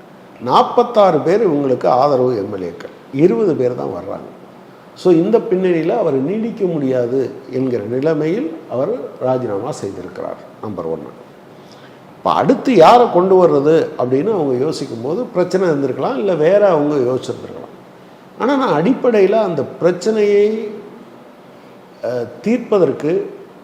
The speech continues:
பாஜகவோ ஒன்றிய அரசோ முன் வராது. நீங்கள் அதுல தெளிவா இருக்கலாம்.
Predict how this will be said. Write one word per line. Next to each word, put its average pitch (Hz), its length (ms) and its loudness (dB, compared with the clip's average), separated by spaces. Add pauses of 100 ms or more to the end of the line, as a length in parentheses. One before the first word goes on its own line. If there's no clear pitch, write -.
பாஜகவோ 160 760 4 (220)
ஒன்றிய 147 440 0
அரசோ 127 280 -2 (220)
முன் 143 260 -2
வராது. 101 720 -4 (260)
நீங்கள் 113 220 -6
அதுல 95 240 -6
தெளிவா 147 600 -2
இருக்கலாம். - 280 -12